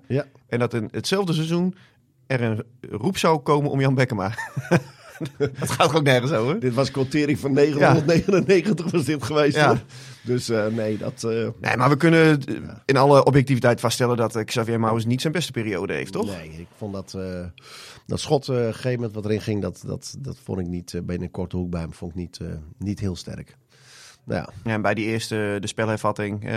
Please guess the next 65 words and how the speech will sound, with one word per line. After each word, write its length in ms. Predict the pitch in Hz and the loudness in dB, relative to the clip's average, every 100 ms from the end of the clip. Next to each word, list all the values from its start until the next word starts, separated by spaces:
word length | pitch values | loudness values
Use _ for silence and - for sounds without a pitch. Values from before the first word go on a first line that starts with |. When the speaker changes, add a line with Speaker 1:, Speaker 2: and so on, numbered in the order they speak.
| 107 | -6
Speaker 2:
die 260 | 90 98 98 | -8 -10 -8
Speaker 1:
Ja. 80 | 101 | -6
Speaker 2:
Kudus 220 | 123 113 | -4 -4
maakte, 480 | 107 101 98 98 95 | -2 -2 -4 -6 -6
die 120 | 95 - | -8 -8
gaf 140 | 107 | -6
hij 100 | 104 | -4
ook 120 | 110 | -4
weg. 240 | 107 135 - | -4 -8 -10
Speaker 1:
Ja. 180 | - 117 - - - _ _ _ _ - | -10 -10 -12 -20 -20 _ _ _ _ -4
Speaker 2:
Ja, 180 | 131 143 | 4 4
het 140 | 151 | 4
is, 180 | 175 165 | 0 0
hij, 120 | 160 180 | 0 0
hij 100 | 160 | 0
zit 180 | 160 190 | 0 2
er, 60 | 156 - | 4 4
hij 120 | 156 | 2
zit 140 | 202 | 2
er 60 | 127 | 2
even 160 | 113 | 2
wat 100 | 107 | 0
minder 260 | 107 107 135 | -2 0 0
in. 180 | 160 107 - | 0 -4 -8
Dat 180 | 101 98 | -8 -6
Speaker 1:
Ja, 60 | |
Speaker 2:
kunnen 180 | 95 87 | -6 -2
we 60 | 104 | 0
wel, 100 | 113 | 2
Speaker 1:
en, 60 | |
Speaker 2:
eh, 60 | 123 | 2
Speaker 1:
en 80 | 120 | 2
Speaker 2:
vaststellen. 420 | 135 113 90 85 | 0 0 -2 -2
Speaker 1:
het, 100 | 85 | -4
het 120 | 117 | -4
nadeel 320 | 139 170 156 147 | -2 0 0 0
is 180 | 131 | -2
van 160 | 147 135 | -4 -2
een, 180 | 135 131 127 127 123 127 | -2 0 0 0 -2 -4
eh, 60 | 120 | -4
van 160 | 131 | -4
een 100 | 123 | -6
keeper, 340 | 110 196 147 120 | -6 -8 -6 -4
hè, 200 | 131 147 | -4 -4
bij, 220 | 123 123 | -2 -2
bij 180 | 117 117 | -2 -2
een 60 | 107 | -4
speler, 500 | - 180 131 107 107 | 0 2 2 0 -2
eh, 260 | 107 107 | -4 -4
als 140 | 107 101 | -6 -6
je 80 | |
er 60 | 110 | -8
wat 120 | 101 | -6
minder 260 | 117 110 104 | -6 -4 -4
in 120 | 104 | -6
zit, 400 | - 120 - 110 | -6 -8 -6 -4
dan, 220 | 117 110 | -2 -2
dan 140 | 107 101 | -2 -2
ga 120 | 131 | -2
je 60 | 110 | -4
hem 80 | |
wisselen 340 | 113 156 156 123 | -6 -8 -8 -8
een 80 | 110 | -8
half 300 | 98 95 92 | -6 -6 -2
uur. 240 | 131 | -4